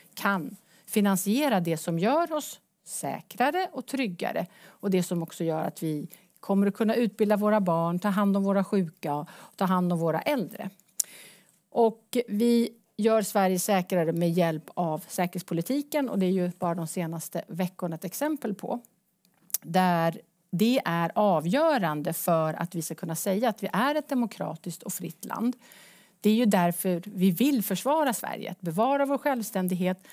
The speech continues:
att kunna, kunna få uttrycka det man vill och leva som man vill. Och då är de här, både den yttre säkerheten och den inre säkerheten, blir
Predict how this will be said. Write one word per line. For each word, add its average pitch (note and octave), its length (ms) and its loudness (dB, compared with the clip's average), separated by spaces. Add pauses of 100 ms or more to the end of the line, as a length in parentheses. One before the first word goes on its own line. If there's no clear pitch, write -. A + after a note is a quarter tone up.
(160)
att - 180 -10
kunna, E3 200 -6 (100)
kunna D#3+ 200 -2
få - 140 -4
uttrycka A#3 440 -2
det G#3+ 120 2
man G3 180 2
vill F3 260 0
och F#3 100 -2
leva G#3+ 280 2
som D3+ 240 -8
man D3+ 140 -6
vill. - 260 -14 (240)
Och - 240 -8
då A#3 160 4
är C4+ 220 2
de B3+ 140 0
här, E3 200 0
både F3+ 260 0
den F3 220 -2
yttre D#4 380 -6
säkerheten A#3+ 720 -2 (100)
och - 200 -6
den A3 200 4
inre F3 340 2
säkerheten, E3+ 720 -6 (240)
blir F3 340 4